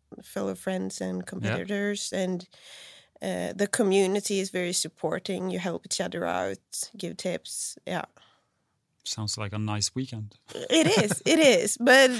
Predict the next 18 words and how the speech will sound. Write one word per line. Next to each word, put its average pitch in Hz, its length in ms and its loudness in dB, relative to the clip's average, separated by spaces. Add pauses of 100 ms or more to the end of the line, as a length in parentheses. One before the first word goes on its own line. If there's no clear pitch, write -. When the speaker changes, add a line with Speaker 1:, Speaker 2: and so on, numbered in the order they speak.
Speaker 1:
you're 240 180 2
still 247 460 4
nervous 196 720 6
Speaker 2:
<laughs> 196 80 6
Speaker 1:
and, 180 160 4
Speaker 2:
Of - 40 2
Speaker 1:
yeah, 180 280 8
have - 180 6
Speaker 2:
course. 175 220 6
Speaker 1:
goals 180 500 8
and 160 160 4
everything. 156 540 2
So 202 80 0
it's 180 160 0
still 202 400 2
stressful. 185 580 2
But, 220 300 4 (420)
yeah, - 180 4